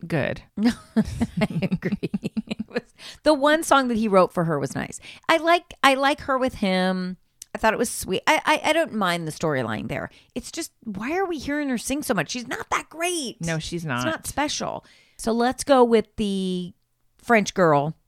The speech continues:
Speaker 2: that's Gabriel's, you know, ex-girlfriend, all that kind of
Speaker 1: Camille.
Speaker 2: stuff. Oh, right. Camille.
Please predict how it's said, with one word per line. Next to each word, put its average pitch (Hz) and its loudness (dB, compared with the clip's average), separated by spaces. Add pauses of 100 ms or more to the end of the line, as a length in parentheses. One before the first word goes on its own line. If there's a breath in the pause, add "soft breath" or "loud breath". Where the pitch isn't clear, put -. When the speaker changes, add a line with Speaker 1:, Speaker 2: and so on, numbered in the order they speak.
(220)
Speaker 2:
that's 180 -2
Gabriel's, 175 2 (140)
you 170 0
know, 131 0 (500)
ex-girlfriend, 170 2
all 147 6
that 135 4
kind 208 8
of 190 4
Speaker 1:
Camille. 160 2
Speaker 2:
stuff. - -16 (560)
Oh, 196 4
right. 165 0 (120)
Camille. 214 4